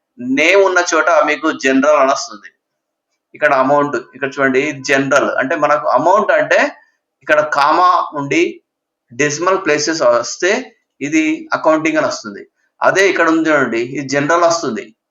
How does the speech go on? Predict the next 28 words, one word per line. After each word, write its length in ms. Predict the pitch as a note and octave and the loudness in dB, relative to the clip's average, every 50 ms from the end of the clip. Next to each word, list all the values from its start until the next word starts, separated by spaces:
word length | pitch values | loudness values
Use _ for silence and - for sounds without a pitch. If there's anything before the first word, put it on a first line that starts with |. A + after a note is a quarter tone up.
| _ _ _ _ _ _ _ _ _ | _ _ _ _ _ _ _ _ _
అదే 200 | - C3+ D3+ G#3 A3+ A3 A3 | -4 2 4 4 4 4 4
మీరు 120 | A3 A3 G#3+ | 2 2 0
ఇక్కడ 180 | - G3+ F#3 F#3+ F#3 F3+ - - | -2 -2 0 0 0 -2 -2 -2
సెలెక్ట్ 280 | D#3 D3+ E3+ E3 - F#3 | 0 0 0 0 2 0
చేసుకొని 380 | F3 F3 - F#3 E3+ E3 D#3+ D#3+ D#3 D#3 | 0 0 0 0 0 0 2 0 0 -2
మీకు 180 | D#3 C#3 C3+ B2+ B2+ C3 | -2 -2 0 0 0 2
ఇదే 140 | C#3 E3+ E3+ D#3+ E3 | 2 2 4 4 4
విధంగా 380 | D#3+ D#3+ D#3+ D#3 D3+ D#3+ D3+ C#3+ C3+ - C3+ C#3 C3 - - - - _ _ _ _ C3 | 4 4 2 2 2 2 4 4 4 4 2 0 -2 -6 -12 -18 -20 _ _ _ _ -10
ఇక్కడ 200 | - D3+ D3 C#3 C#3 C3 C3+ C3+ C3 - | -2 0 2 4 4 2 2 0 0 -2
కామా 300 | C#3+ C3+ C#3 C#3+ D#3 D#3 D#3 D3+ D3 | 0 2 2 4 4 4 4 4 4
రావాలి, 460 | C#3+ C#3 C#3 C#3 C#3 C3+ C#3 C#3+ C#3+ C#3+ C#3+ - _ _ _ _ _ _ _ _ _ _ | 4 4 4 4 4 2 0 -2 -2 -6 -8 -14 _ _ _ _ _ _ _ _ _ _
ఇక్కడ 180 | - C#3+ C3 B2+ B2 B2 B2+ | -2 0 0 0 0 -2 -6
దీని 180 | D3 D3 D3 C#3+ C#3+ | -6 -4 -2 -2 -2
మీద 120 | C#3+ C3+ C3 C3 - - _ _ _ - B2+ | -2 -2 -4 -6 -10 -14 _ _ _ -4 -2
నైంటీ 240 | C3 C#3+ D3 D#3+ D#3+ D#3+ | -2 0 0 -2 -2 0
థౌజండ్ 240 | D#3 D3+ D3+ D3 C#3+ C#3 | 2 2 2 2 0 -4
ఉంది 140 | C3+ C3+ C3+ C#3 | -6 -8 -4 -2
చూడండి, 300 | C3+ C3 C3 C#3 E3+ G#3+ C4 - _ _ _ _ _ _ _ _ _ _ _ _ _ _ | 0 0 0 0 0 -2 -2 -6 _ _ _ _ _ _ _ _ _ _ _ _ _ _
ఈ 80 | D3 C#3 C#3 | -8 -2 -2
నైంటీ 240 | C3+ D3+ F3+ G3 F#3+ - | 0 0 0 -2 -2 0
థౌజండ్కి 360 | F3 F3 F3 F3+ F3+ E3+ D#3+ D#3 D3+ | 0 2 2 2 0 0 -2 -4 0
ఉన్నట్టు 340 | D3+ D#3 D3+ D3+ D3+ D3+ D3+ D3+ - - C#3+ | 0 0 0 0 0 -2 -4 -4 -4 -4 -2
కామా 300 | C3+ C#3 C#3+ C3+ C3 C#3 - - | 0 0 0 2 2 0 0 0
ప్లస్ 200 | D#3 D3+ C#3+ C3 B2+ | -2 -2 -2 0 -2
డెసిమల్ 360 | C3+ C3+ C3+ D3 D#3 E3 D#3+ - | -2 -2 0 0 0 0 0 -2
ప్లేసెస్ 320 | D3+ C#3+ C#3 D#3+ D3+ - - B2+ | -4 -4 -4 -4 -8 -6 0 2
కావాలనుకుంటే 720 | B2 B2 B2+ C3 C3+ C3+ C3+ - - C3+ C3+ C3+ D3 D#3 F3 G#3 A3+ G#3 - C3 B2 | 4 4 4 4 4 2 0 -2 -2 -4 -4 0 0 0 2 2 0 -2 -4 -6 -6
వీటికి 440 | C3 C3+ C3 C#3 C3 C3+ C#3+ E3+ | -4 -4 -4 -4 -8 -4 -2 -2